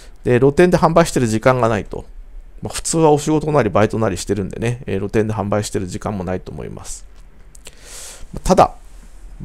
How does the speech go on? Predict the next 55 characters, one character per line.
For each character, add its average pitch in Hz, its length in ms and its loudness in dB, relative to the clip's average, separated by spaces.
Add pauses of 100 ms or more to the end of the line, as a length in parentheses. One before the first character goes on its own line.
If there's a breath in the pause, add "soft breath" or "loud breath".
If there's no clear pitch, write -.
(140)
ま 131 120 4
あ、 - 20 6
今 139 180 6
の 104 100 4
時 101 120 -2
代 120 180 6
の 143 300 0
日 117 80 -6
本 127 180 0
に 98 60 -4
住 107 160 -4
ん - 20 0
で 110 100 2
る 92 80 -2
こ - 120 -12
と 117 100 -4
に 113 100 -6
感 120 280 -2
謝 - 160 -4
と - 100 -14 (300)
い 107 80 -4
う 104 40 -2
こ - 120 -8
と 131 100 -2
な 107 140 0
ん 78 40 -8
で - 60 -14
す - 100 -12
け - 100 -12
ど - 100 -14
ね、 123 240 0 (380 soft breath)
え 95 100 -4
ー、 - 20 -2
Amazon 139 400 2
が 87 80 -2
あ 80 80 -4
り 67 60 -10
ま - 160 -12
す。 - 240 -8 (920)
ま 90 100 -8
あ、 - 20 -4
世 156 120 0
界 127 200 6
最 104 220 2
強 101 120 0
の 90 60 -2
ネ 95 80 -2
ッ - 20 -10
ト - 80 -10
シ - 80 -6
ョ 127 60 0
ッ - 20 -18
プ - 140 -10
で - 100 -6
ね、 120 220 -2